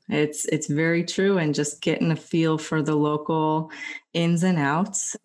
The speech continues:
And, and we did. And I think the fact that we are a husband-wife team,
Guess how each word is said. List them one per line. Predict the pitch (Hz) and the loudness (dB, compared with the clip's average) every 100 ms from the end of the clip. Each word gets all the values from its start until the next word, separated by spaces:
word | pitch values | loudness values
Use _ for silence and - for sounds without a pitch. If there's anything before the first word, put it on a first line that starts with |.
| - | -2
And, | 185 180 180 - | 0 2 0 0
and | 202 | 0
we | 214 | 2
did. | 220 294 190 151 | 2 2 2 2
And | 180 | 0
I | |
think | 190 220 196 | 2 0 0
the | 185 | -2
fact | 185 175 175 | 0 0 0
that | 139 160 | -4 -2
we | 170 | 0
are | 165 160 156 156 - - - | 2 0 -2 -4 -14 -18 -4
a | 175 | -2
husband-wife | 180 175 170 156 143 147 147 | 0 0 0 0 0 -2 -4
team, | - 214 214 220 | -2 0 2 2